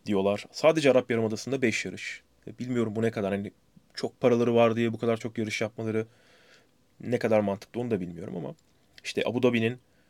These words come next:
çok yüksek bir kontratla, çok büyük bir kontratla mutlaka sezon sonu yarışı ben olacağım diyerek orada yer alması. Ee, Suudi Arabistan'ın tabii ki Formula bir'in en büyük sponsorlarından Aramco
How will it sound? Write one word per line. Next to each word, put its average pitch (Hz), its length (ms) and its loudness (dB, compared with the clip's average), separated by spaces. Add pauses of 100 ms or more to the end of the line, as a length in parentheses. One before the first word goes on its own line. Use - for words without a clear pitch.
(200)
çok - 200 -2
yüksek 107 320 -6
bir - 40 -8
kontratla, 104 520 -2
çok - 360 -8
büyük 107 200 -2
bir - 40 -8
kontratla 110 580 -2
mutlaka 107 480 0
sezon 110 260 -4
sonu 107 220 -2
yarışı 104 260 0
ben 107 100 2
olacağım 104 380 0
diyerek 98 440 -4 (480)
orada 107 280 4
yer 101 140 4
alması. 98 520 -4 (600)
Ee, - 360 -4
Suudi 110 220 0
Arabistan'ın 117 440 2
tabii 113 280 -2
ki 117 240 -2 (360)
Formula 110 320 0
bir'in 147 120 2
en 147 140 0
büyük 127 140 0
sponsorlarından 113 760 0
Aramco 110 540 2